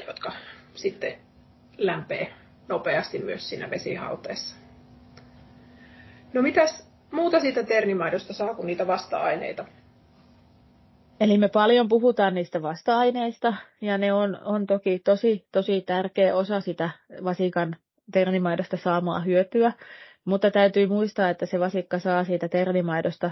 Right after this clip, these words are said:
Speaker 2: paljon muutakin hyvää. Se saa sieltä niitä emän puolustussoluja, joiden tiedetään sitten toimivan aktiivisesti siellä vasikan elimistössä, suojelemaan sitä vasikkaa taudin aiheuttajilta, ja myöskin sitten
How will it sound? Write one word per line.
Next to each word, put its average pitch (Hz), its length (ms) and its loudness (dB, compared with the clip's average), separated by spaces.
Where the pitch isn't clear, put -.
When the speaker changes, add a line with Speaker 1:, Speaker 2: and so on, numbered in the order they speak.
Speaker 2:
paljon 180 340 4
muutakin 185 680 0
hyvää. 160 400 -2
Se 190 120 0
saa 190 240 2
sieltä 175 280 0
niitä 170 240 -2
emän 185 340 2
puolustussoluja, 214 1040 0
joiden 196 460 4
tiedetään 185 540 4
sitten 175 320 -4
toimivan 175 460 0
aktiivisesti 185 760 -2
siellä 165 300 0
vasikan 170 540 -2
elimistössä, 208 800 0
suojelemaan 196 600 6
sitä 175 220 -2
vasikkaa 175 460 -2
taudin 165 380 2
aiheuttajilta, 165 760 0
ja 185 100 6
myöskin 208 500 0
sitten 196 460 0